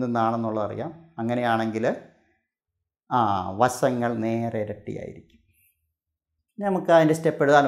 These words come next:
ഒരു പാടുമില്ല. നിങ്ങൾ ആ താഴത്തെ വശത്ത് നിന്ന് ഇഷ്ടമുള്ള പേര് കൊടുക്കുക. വലിയ വ്യാസത്തിന് എ ബി എന്ന് കൊടുക്കുക, ചെറിയ വൃത്തത്തിൻ്റെ വ്യാസത്തിന് എ already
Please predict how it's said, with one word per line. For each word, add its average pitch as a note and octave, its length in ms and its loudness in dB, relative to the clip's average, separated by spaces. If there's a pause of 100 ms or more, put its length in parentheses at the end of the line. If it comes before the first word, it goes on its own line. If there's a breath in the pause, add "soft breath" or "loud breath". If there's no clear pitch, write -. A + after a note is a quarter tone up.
ഒരു C3+ 180 2
പാടുമില്ല. B2 440 4 (640 loud breath)
നിങ്ങൾ C3+ 260 2 (920)
ആ - 20 8 (240)
താഴത്തെ B2+ 400 2
വശത്ത് A#2+ 220 -6
നിന്ന് B2 180 -4 (600)
ഇഷ്ടമുള്ള B2 560 2
പേര് A#2 240 0
കൊടുക്കുക. G#2+ 320 -4 (100)
വലിയ B2+ 200 0 (120)
വ്യാസത്തിന് A2+ 500 -2 (200)
എ - 20 2 (140)
ബി A2+ 100 -2
എന്ന് A2+ 160 -6
കൊടുക്കുക, A#2 340 -8 (1080)
ചെറിയ B2+ 360 2 (500)
വൃത്തത്തിൻ്റെ A#2 560 -4
വ്യാസത്തിന് A2+ 540 -4 (1300)
എ A#2+ 40 0 (120)
already B2 300 0